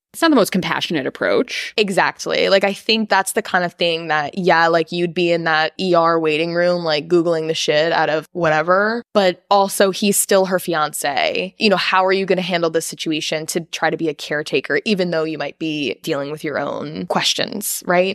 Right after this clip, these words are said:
Speaker 1: Like, it's realistic to want to know that not everything's going to be ideal all the time. And what does this look like when it is bad? But it's also like, well, I don't wanna, like, hitch my life to something like this. You know what I mean? It can be read both ways.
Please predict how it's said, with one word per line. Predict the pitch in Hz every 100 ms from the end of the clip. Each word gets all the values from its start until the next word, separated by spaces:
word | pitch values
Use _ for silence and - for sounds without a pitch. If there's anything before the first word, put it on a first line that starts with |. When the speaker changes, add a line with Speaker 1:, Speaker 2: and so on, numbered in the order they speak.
| _
Speaker 1:
Like, | 233 220
it's | 208
realistic | 269 330 220 185 - 196 190
to | -
want | 170 170 -
to | 190
know | 165 156 160
that | 156 156 -
not | 170 160
everything's | 156 165 170 156
going | 160 156
to |
be | 165 160
ideal | 156 147 160 156
all | - 151
the | 151
time. | - 151 156
And | 151
what | 175
does | 170 151
this | 156 -
look | 160 -
like | 175 175 175
when | 151
it | -
is | 165 165
bad? | 170 190 202 214 214 - -
But | 180
it's | 170
also | 165 156 160
like, | 151 139 147
well, | - -
I | 165
don't | 175 147
wanna, | 170 160
like, | 160 156
hitch | - 165 -
my | 156
life | 160 156 156 -
to | - 160 160 151
something | - 175 - 160
like | 160 143
this. | - 98 - - -
You | 165
know | 160 156
what | 156
I |
mean? | 160 160
It | 247
can | 262
be | 170
read | 117 95
both | 90 -
ways. | 104